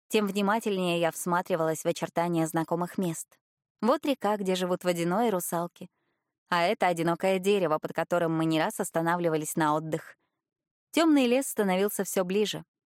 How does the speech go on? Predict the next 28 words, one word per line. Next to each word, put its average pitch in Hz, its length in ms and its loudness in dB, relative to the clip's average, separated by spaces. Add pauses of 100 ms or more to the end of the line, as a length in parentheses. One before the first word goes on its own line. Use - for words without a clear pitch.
(140)
Уже 170 200 0
можно 170 300 0
было 160 220 0
различить 156 520 -4
очертания 170 720 -2
отдельных 160 420 0
деревьев. 180 480 0 (580)
Когда 214 260 2
показалась 226 560 0
крыша 208 320 0
моей 185 340 0
избушки, 175 640 -2
сердце 220 480 -2
в 180 40 -6
груди 175 480 -2
замерло 180 480 0
на 170 100 2
мгновение. 165 640 0 (720)
Сделав 247 420 0
небольшой 202 460 0
круг, 285 320 0
мы, 196 180 0
словно 185 380 0
птичья 185 460 -4
стая, 277 440 0
приземлились 185 680 0
у 190 60 0
ворот. 160 300 2